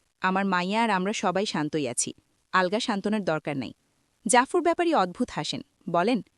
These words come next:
"তা মাইয়ারে লয়া কি চিন্তা করলেন? বিয়া টিয়া তো দেওয়ান লাগবো নাকি? আর কতদিন এমনি ঘরে বসায় রাখবেন? আপনারা চাইলে আমি একটা ব্যবস্থা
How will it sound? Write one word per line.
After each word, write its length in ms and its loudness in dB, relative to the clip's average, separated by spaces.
"তা 120 4
মাইয়ারে 420 2
লয়া 180 2
কি 160 -6
চিন্তা 280 2
করলেন? 300 -4
বিয়া 280 0
টিয়া 180 -2
তো 100 -2
দেওয়ান 220 0
লাগবো 240 0
নাকি? 260 -4
আর 180 2
কতদিন 360 2
এমনি 200 4
ঘরে 240 0
বসায় 300 0
রাখবেন? 300 -6
আপনারা 340 -2
চাইলে 360 2
আমি 220 2
একটা 180 -2
ব্যবস্থা 440 0